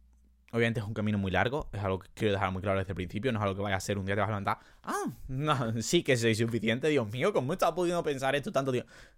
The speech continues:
Amor, y no. O sea, ojalá, ojalá pasara así, pero todas estas cosas son como un camino bastante más largo. Entonces yo creo que lo primero que tienes que hacer, por eso es como seccionarlo, ¿no?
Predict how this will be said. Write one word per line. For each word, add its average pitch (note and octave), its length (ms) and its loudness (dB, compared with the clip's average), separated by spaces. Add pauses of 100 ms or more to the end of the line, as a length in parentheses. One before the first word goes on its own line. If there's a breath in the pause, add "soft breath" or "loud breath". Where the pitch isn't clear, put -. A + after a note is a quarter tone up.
(140 loud breath)
Amor, A2+ 260 2
y F#2 80 -2
no. F#2+ 140 -8 (140)
O - 40 -8
sea, G#2 120 8
ojalá, A2 480 12 (100)
ojalá A#2 360 10
pasara D3 300 10
así, - 280 -2 (640 soft breath)
pero A2 240 0
todas A#2+ 160 2
estas C3 160 0
cosas C#3 200 4
son C3+ 140 -2
como B2 180 0
un A#2 80 0
camino B2 240 4
bastante A2 300 4
más F#2+ 120 0
largo. G#2 300 2 (460 loud breath)
Entonces C#3 260 -2
yo D#3+ 80 0
creo F3+ 120 0
que C#3 300 -2 (200)
lo C3 120 0
primero C3+ 180 0
que D#3+ 60 0
tienes E3+ 160 0
que - 80 -8
hacer, D#3 320 0 (360 soft breath)
por C3+ 120 4
eso C#3 160 0
es - 20 -4
como D3+ 400 -2 (260)
seccionarlo, C3 960 2
¿no? F3+ 240 -4